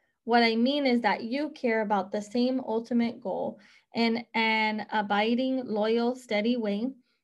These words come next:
You are not care-, ca-, capricious. Each day you wake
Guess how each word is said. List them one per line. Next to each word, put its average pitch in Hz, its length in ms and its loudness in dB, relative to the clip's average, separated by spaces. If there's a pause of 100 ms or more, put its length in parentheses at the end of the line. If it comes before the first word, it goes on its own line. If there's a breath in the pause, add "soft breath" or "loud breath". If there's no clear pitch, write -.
(120)
You 240 260 0
are 233 160 2
not 214 580 -2 (800)
care-, 220 800 -2 (920)
ca-, 233 140 -12 (300)
capricious. 240 720 -4 (840 soft breath)
Each 302 280 -2
day 233 560 0
you 226 240 -2
wake 226 260 0